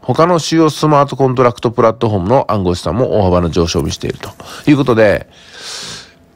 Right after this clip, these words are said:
エーディーエーもそうなんですけども、スマートコントラクトプラットフォーム型、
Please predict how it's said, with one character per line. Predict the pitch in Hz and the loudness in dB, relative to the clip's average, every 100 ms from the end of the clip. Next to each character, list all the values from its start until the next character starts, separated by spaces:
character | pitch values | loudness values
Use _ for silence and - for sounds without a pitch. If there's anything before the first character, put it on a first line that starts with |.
| _ - | _ -4
エ | 160 | 2
ー | 185 | 2
デ | 196 | 2
ィ | |
ー | 226 | 2
エ | |
ー | |
も | 151 | 2
そ | 117 | 4
う | 123 | 2
な | 98 | 2
ん | |
で | |
す | 82 | 0
け | |
ど | 90 | 0
も、 | 110 117 90 - - | 2 2 2 0 -6
ス | - - | -6 0
マ | 208 233 | 2 2
ー | |
ト | 233 | 0
コ | 208 214 | 0 0
ン | 190 | 2
ト | 208 | 2
ラ | 202 | 2
ク | - - | -2 0
ト | 117 95 - _ _ _ - | 2 2 -2 _ _ _ -4
プ | 156 | 2
ラ | 143 | 2
ッ | |
ト | - 135 | 2 0
フ | 131 | 2
ォ | |
ー | |
ム | 113 110 | 2 2
型、 | 110 101 80 | 2 2 0